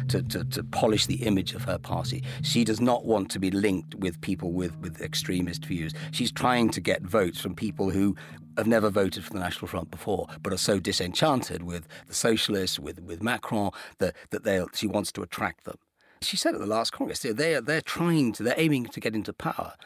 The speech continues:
and they know that they can't get into power if they haven't got the, the more centrist voters.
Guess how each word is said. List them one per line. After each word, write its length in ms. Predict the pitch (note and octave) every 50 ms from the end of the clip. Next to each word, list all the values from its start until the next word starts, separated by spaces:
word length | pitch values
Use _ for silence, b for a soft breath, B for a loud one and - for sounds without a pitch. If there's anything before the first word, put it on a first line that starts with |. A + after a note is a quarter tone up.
| B B B -
and 140 | G#2+ G#2
they 160 | G#2 A2 G#2+ G#2+
know 320 | G#2+ A#2+ F#3 G3 E3 A2+
that 80 | G2 G2+
they 140 | G#2+ G2
can't 340 | G2+ - - - D#3+ D#3 D3
get 160 | - - -
into 160 | A2 G#2 - G#2+
power 320 | - - A2+ A2 F#2 F#2 - -
if 120 | G2 -
they 120 | - F#2
haven't 460 | E2+ - - - C3+ D3+ - C3+ G#2+ G2
got 180 | A2 G2+ -
the, 180 | - G#2 G2 F2+ B B B B B B -
the 200 | G2+ F#2+ F2 E2+
more 300 | G#2 G#2 G#2 G#2 G2+ F#2+
centrist 480 | - - A#2 G#2 F#2+ - F#2 - -
voters. 400 | - G2+ F#2 F2 - - - -